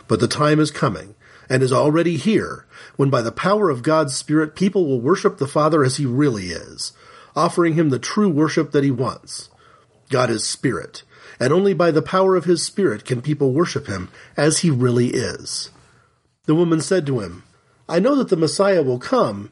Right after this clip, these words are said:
and when he comes, he will tell us everything." Jesus answered,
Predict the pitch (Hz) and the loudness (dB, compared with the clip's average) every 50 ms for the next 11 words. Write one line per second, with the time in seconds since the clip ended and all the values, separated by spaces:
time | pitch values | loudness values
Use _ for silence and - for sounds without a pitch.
0 | _ _ _ _ _ _ - - 160 175 196 185 180 - - 254 233 196 - 202 | _ _ _ _ _ _ -2 -2 0 2 2 0 0 0 0 0 0 2 2 2
1 | 175 165 160 - - 196 190 180 170 151 185 226 214 147 139 113 101 - - - | 2 2 0 0 0 2 2 2 2 2 2 0 2 2 2 0 0 -2 -12 -14
2 | - - - - _ _ _ _ _ _ _ _ _ _ _ _ _ - - 117 | -14 -14 -20 -20 _ _ _ _ _ _ _ _ _ _ _ _ _ -12 -4 0
3 | 143 160 139 127 120 - 147 147 143 143 - 92 - - - - | 0 0 2 0 0 0 2 0 0 0 -4 -10 -12 -14 -18 -20